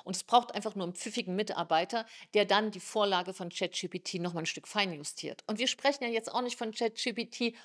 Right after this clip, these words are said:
von vor vier Monaten, sondern es ist jetzt Version vier. Und wenn du es dir anhörst, hat Chat, Chat G P T vielleicht schon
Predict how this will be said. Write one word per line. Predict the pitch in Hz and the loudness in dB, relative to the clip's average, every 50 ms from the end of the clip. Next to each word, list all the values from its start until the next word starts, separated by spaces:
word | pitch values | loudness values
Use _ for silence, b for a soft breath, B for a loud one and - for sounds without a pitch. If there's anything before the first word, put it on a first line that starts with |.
| B | B
von | B - 262 247 240 | B 0 0 0 0
vor | - - 262 240 | 2 2 0 0
vier | 247 - 226 214 | 0 -2 -6 -4
Monaten, | 220 247 294 339 311 262 233 220 220 | -2 0 0 0 2 0 0 -2 -4
sondern | 214 214 214 220 | -4 -4 -4 -4
es | 202 | -4
ist | 202 220 - | -4 -6 -6
jetzt | 240 220 - | -6 -6 0
Version | - 208 214 214 - 208 202 196 190 | 0 0 0 0 0 -2 -2 -2 -4
vier. | 190 - - 254 254 240 | -6 -6 -2 0 0 0
Und | 214 202 - | 0 0 0
wenn | 202 202 | 0 0
du | 196 | 0
es | 196 - | -2 -2
dir | - 185 - | -2 -2 0
anhörst, | - 196 196 190 190 185 - - B B B B B B B | -2 -2 0 0 -2 -2 -4 -8 B B B B B B B
hat | B 190 185 | B 0 2
Chat, | - 196 185 185 - | 2 2 2 2 0
Chat | - - 180 - | -4 -4 -4 -4
G | - - | -4 -6
P | 170 175 | -6 -6
T | - - 180 | -4 -6 -4
vielleicht | - - 170 170 - - | 0 0 0 0 0 0
schon | - - 160 160 165 | 0 0 0 0 0